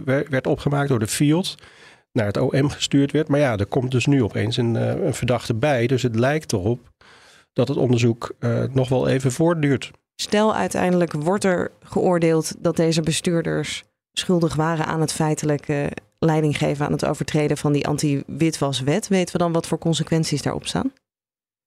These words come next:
Speaker 1: Nou, daar zit nog een stadium tussen, hè, want ze moeten eerst nog vervolgd gaan worden. Ze worden nu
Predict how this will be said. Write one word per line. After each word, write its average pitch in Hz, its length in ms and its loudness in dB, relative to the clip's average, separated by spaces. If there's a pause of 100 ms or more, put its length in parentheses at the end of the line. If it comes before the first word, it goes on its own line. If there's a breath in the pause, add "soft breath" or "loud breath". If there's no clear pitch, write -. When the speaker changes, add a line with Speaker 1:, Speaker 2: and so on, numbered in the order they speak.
(220)
Speaker 1:
Nou, 131 180 2
daar 139 100 4
zit 143 160 2
nog 127 100 0
een 139 80 2
stadium 127 400 2
tussen, - 280 0
hè, 107 60 2
want 123 120 -2
ze 135 100 0
moeten 127 240 0
eerst 139 260 0
nog 131 320 0 (120)
vervolgd 143 500 0
gaan 107 180 -2
worden. 95 320 -2
Ze 120 140 -2
worden 110 240 0
nu 117 220 2